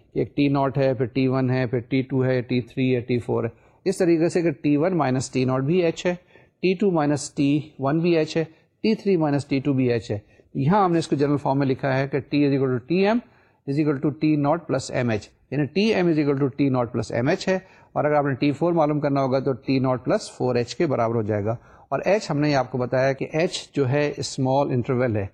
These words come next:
اس کی ویلیو کیا ہو سکتی ہے؟ پوائنٹ زیرو ون ہو سکتی ہے، پوائنٹ زیرو ٹو ہو سکتی ہے، یا پوائنٹ زیرو زیرو ون ہو سکتی ہے وغیرہ وغیرہ، لیکن یہ اسمال ویلیو ہے۔ Here we use a property that in a small interval a curve is nearly a straight line۔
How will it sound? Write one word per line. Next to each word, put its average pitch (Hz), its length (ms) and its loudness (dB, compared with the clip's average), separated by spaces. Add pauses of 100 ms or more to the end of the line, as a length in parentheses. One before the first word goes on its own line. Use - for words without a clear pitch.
(380)
اس - 120 -16
کی 147 100 2
ویلیو 143 240 2
کیا 143 120 0
ہو 131 60 0
سکتی 139 360 0
ہے؟ 139 40 2
پوائنٹ 127 360 -2 (440)
زیرو 127 320 0
ون 135 140 0
ہو 123 80 -2
سکتی 123 300 -2
ہے، 123 60 2
پوائنٹ 117 320 -2
زیرو 117 180 -2
ٹو 147 160 -2
ہو 135 100 2
سکتی 117 420 -2
ہے، 117 100 -2 (400)
یا 135 100 -2
پوائنٹ 131 280 -2
زیرو 123 180 2
زیرو 123 260 0
ون 143 140 0
ہو 127 100 -2
سکتی 113 360 -2
ہے 113 60 -2 (480)
وغیرہ 123 260 -2
وغیرہ، 120 340 -2 (180)
لیکن 131 240 -2
یہ 131 160 2
اسمال 127 420 -2
ویلیو 117 300 0
ہے۔ 101 120 -2 (760)
Here 220 160 4
we 196 160 2
use 175 140 2
a 170 160 0
property 156 340 2 (100)
that 147 120 2 (140)
in 139 60 2
a 135 160 -2
small 170 220 2
interval 165 380 2
a 143 80 -2 (120)
curve 143 160 2
is 131 240 -2
nearly 131 260 2
a 143 120 0
straight 110 300 -2
line۔ 98 120 -4